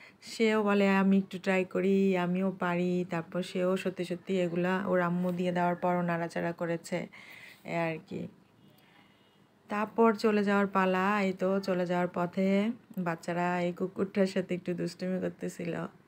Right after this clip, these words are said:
এই আর কি। কুকুরটা মনে হয় যে খুব বুঝে, ওরা বলতেছে, "কুকুরের সাথে ছবি তুলবো।" <laughs> আর কি সুন্দর বসেছিল, এই আর কি। তো যাই হোক, এই হচ্ছে আমার থার্টি ফার্স্ট নাইটের আগের দিনের barbecue party। তা আপনারা কেমন enjoy করেছেন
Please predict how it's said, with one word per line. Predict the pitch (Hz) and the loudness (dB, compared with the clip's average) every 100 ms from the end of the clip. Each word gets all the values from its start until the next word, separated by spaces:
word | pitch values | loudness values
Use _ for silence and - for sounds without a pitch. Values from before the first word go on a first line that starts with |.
| - | -12
এই | 170 | -8
আর | 165 165 | -6 -6
কি। | 170 175 | -6 -8
কুকুরটা | - 175 202 190 202 196 196 190 | -8 -8 -8 -2 0 2 2 0
মনে | 190 185 | 0 0
হয় | 196 180 | 0 0
যে | 180 | -2
খুব | 190 208 185 | -2 -2 -4
বুঝে, | 175 180 175 175 165 | -2 -2 2 2 2
ওরা | 165 175 | 0 0
বলতেছে, | 175 180 185 | -2 -4 -8
"কুকুরের | 180 175 196 | -8 -4 -4
সাথে | 190 190 185 | -2 -4 -6
ছবি | - 170 | -6 -6
তুলবো।" | 170 175 165 - - - - - - - | -4 -6 -4 -6 -6 -16 -20 -20 -20 -12
<laughs> | 190 233 208 - - - - | 0 2 0 -14 -18 -18 -6
আর | 180 185 | -2 -2
কি | - | -4
সুন্দর | 196 196 190 180 | -2 2 2 2
বসেছিল, | 170 175 175 175 - 170 165 - - _ - - - | 0 -4 -4 -10 -8 -8 -8 -10 -18 _ -20 -20 -20
এই | - 185 | -4 0
আর | 196 185 175 | 2 2 -2
কি। | - - - _ - - _ | -8 -10 -10 _ -20 -20 _
তো | - 220 | -4 -2
যাই | 202 220 226 | 4 4 4
হোক, | 226 226 220 - | 4 4 2 -2
এই | 214 226 | 0 4
হচ্ছে | 240 226 - 226 | 6 4 2 0
আমার | 202 190 196 190 | 2 2 2 2
থার্টি | 208 196 190 | -2 -4 -6
ফার্স্ট | - 202 196 | -4 -6 -4
নাইটের | 208 185 180 190 | -4 -2 0 2
আগের | 185 180 185 | 2 2 0
দিনের | 180 190 190 190 | 0 0 2 2
barbecue | 175 175 170 170 185 | 2 0 -2 -2 -2
party। | 180 175 175 214 320 - - - - - - | 0 -2 0 -4 -4 -8 -20 -20 -20 -20 -8
তা | 208 | -2
আপনারা | 196 - 233 | -2 2 2
কেমন | 233 220 208 | 2 2 2
enjoy | 202 190 190 | 4 4 2
করেছেন | 190 180 180 - 190 180 185 | 0 0 -2 -2 0 0 0